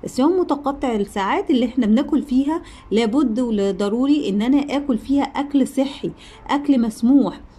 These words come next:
اكل معمول بطريقه صحيه، مش شرط يعني يكون معمول، آه، يعني، آه، اللي هو مسلوق او مشوي حتى للناس اللي مش متبعه الكيتو.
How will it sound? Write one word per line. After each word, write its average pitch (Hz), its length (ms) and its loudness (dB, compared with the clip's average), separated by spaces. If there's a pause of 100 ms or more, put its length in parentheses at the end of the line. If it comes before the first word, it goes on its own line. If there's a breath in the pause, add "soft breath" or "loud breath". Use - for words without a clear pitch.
(200)
اكل 269 400 2 (380)
معمول 220 340 2
بطريقه 226 480 -2
صحيه، 240 520 -2
مش 190 180 -6
شرط 294 360 -2
يعني 208 300 0
يكون 262 320 0
معمول، 254 560 4 (340 loud breath)
آه، 190 1040 0
يعني، 185 580 -4 (380)
آه، 185 220 -2
اللي 202 140 -2
هو 262 280 2
مسلوق 285 760 0
او 190 340 -2
مشوي 269 420 -2
حتى 262 280 -4
للناس 233 360 0
اللي 214 100 0
مش 190 160 -6
متبعه 247 360 -2
الكيتو. 277 420 -2